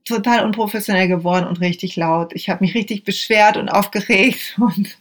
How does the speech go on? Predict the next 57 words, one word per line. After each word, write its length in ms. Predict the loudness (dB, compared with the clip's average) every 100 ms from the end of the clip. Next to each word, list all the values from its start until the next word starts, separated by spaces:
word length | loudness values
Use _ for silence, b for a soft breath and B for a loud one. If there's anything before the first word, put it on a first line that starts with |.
| _
es 200 | -6 0
war 140 | 2 4
so 100 | 2
ein 60 |
richtiger 480 | 0 -2 -2 0 0
Vulkanausbruch. 920 | -2 -2 0 2 2 -2 -2 -2 -2 B B
Habe 200 | -2 2
ich 100 | 2
sonst 280 | 0 -2 0
nie 160 | 0 2
gehabt, 420 | 2 0 -2 -4
den 80 | -4
Job 240 | -2 -2
in 160 | -4 0
dem 240 | 2 2
Maße. 440 | 2 0 0 -4 -4 B B -2
Und 160 | 2
dann 140 | 4 4
auch 140 | 4
noch 240 | 2 0
vor 120 | 0 2
einem 140 | 4
neuen 200 | 4 2
Geschäftsführer. 760 | 0 -2 -4 -4 0 2 2 2
Also 220 | 0 -2
um's 240 | -2 -2
kurz 280 | 2 0 2
zu 80 | 0
machen, 220 | 0 0
das 140 | -2
Projekt 400 | 0 0 2 0
war 180 | 0 0
ich 100 | 0
dann 160 | 0 0
los, 320 | -2 -4 -2
ne? 220 | -2 -4 -10 -14 -12 B B B B B B -8
Ähm, 420 | 0 0 0 -4 -10 -20 _ 0
und 60 | 2
ich 160 | 4
habe 100 | 2 4
danach 220 | 4 4
mich 140 | 4
natürlich 340 | 4 2 0 0
irgendwann 220 | 0 2
damit 240 | 2 2
beschäftigt, 360 | 0 0 0 0
warum 280 | -2 -4 -2
bin 120 | -2
ich 100 | -2
denn 120 | -2
da 200 | 0 2
so 80 | 2
ausgeflippt? 600 | 2 0 -2 -4 -4 -2
Und 120 | 2
mein 200 | 4 4
Punkt 380 | 2 0 0 -2
war, 260 | 0 0